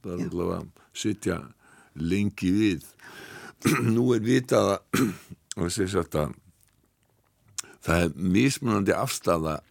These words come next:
Speaker 1: meðal Evrópusambandsríkja til, eh, au-, au-, aukinna varna og aukinna útgjalda til varnarmála.
Speaker 2: Mhm.
Speaker 1: Eh, sunnar í Evrópunni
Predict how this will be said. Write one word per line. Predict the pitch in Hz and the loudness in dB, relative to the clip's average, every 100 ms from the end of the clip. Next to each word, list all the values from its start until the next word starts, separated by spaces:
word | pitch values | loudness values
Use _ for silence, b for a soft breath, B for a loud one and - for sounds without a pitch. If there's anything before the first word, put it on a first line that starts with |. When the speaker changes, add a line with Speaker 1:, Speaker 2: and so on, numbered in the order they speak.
| - | -8
Speaker 1:
meðal | 92 85 85 87 | -4 -2 0 0
Evrópusambandsríkja | 95 90 87 - 78 76 - 69 71 - - - 107 - - b b b b b _ - | 0 -2 -4 -4 -4 -4 -4 -4 -4 -4 -6 -6 -8 -16 -20 b b b b b _ -2
til, | 98 98 95 95 - - | 2 4 2 -2 -10 -16
eh, | - 78 67 69 65 50 - - _ _ - | -10 -6 -6 -6 -8 -10 -14 -20 _ _ -8
au-, | 95 92 | -2 0
au-, | 82 90 80 73 95 | 0 0 0 0 0
aukinna | - 82 80 | 2 0 0
varna | 76 78 76 90 95 | 0 -2 -2 -2 0
og | 82 82 | 2 0
aukinna | 80 80 73 | 0 -2 0
útgjalda | 92 - 76 - 78 | -2 -2 -6 -4 -6
til | 92 | -2
varnarmála. | 98 92 71 65 67 - - - B | 0 0 -2 -6 -6 -8 -12 -16 B
Speaker 2:
Mhm. | 151 143 B 156 B B B _ - | -16 -16 B -16 B B B _ -10
Speaker 1:
Eh, | - 87 - - | -6 -4 -6 -6
sunnar | - - 107 104 | -2 2 2 2
í | 92 92 | 4 2
Evrópunni | 87 87 90 85 87 107 | 2 0 0 0 0 -2